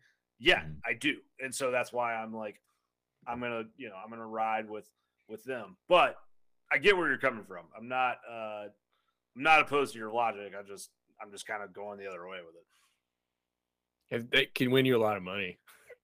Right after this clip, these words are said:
Speaker 3: <laughs> going the
Speaker 1: It's
Speaker 3: other
Speaker 1: true.
Speaker 3: way. <laughs>
Speaker 1: Might,
Speaker 3: Fa-,
Speaker 1: might
Speaker 3: fade
Speaker 1: not.
Speaker 3: the nerd. Fade the
Speaker 1: Could
Speaker 3: nerd.
Speaker 1: lose a lot of money too. Um,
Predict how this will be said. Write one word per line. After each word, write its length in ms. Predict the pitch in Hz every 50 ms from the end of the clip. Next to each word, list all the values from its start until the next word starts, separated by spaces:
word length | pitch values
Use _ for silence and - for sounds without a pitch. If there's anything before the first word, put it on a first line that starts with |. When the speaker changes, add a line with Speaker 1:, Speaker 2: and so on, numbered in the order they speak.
| _ - -
Speaker 3:
<laughs> 360 | - - - - _ _ -
going 320 | 226 139 127 - 160 127 113
the 80 | 120 120
Speaker 1:
It's 100 | 120 120
Speaker 3:
other 200 | 117 117 117 110
Speaker 1:
true. 60 | 107
Speaker 3:
way. 880 | 110 110 - - - - - - - _ - - - - - 233 - - - - 330 - - - 330 - -
<laughs> 140 | - 170
Speaker 1:
Might, 280 | 175 - 175 160 143 135 - - - - -
Speaker 3:
Fa-, 180 | - 131 143 -
Speaker 1:
might 180 | - 143 147 156
Speaker 3:
fade 120 | 170 -
Speaker 1:
not. 120 | 170 165 147
Speaker 3:
the 80 | 156
nerd. 360 | 143 143 147 147 143 139 120 - - - - - -
Fade 260 | - 135 143 147 139
the 80 | 139 139
Speaker 1:
Could 80 | 131
Speaker 3:
nerd. 120 | 131 131 131
Speaker 1:
lose 160 | 131 123 123
a 60 | 143
lot 200 | 135 135 135 131 131
of 60 | 127
money 180 | 127 131 127 120
too. 200 | 117 147 147 123 - - - - - - - - _ _ _ -
Um, 560 | 135 143 143 139 135 127 120 113 107 101 92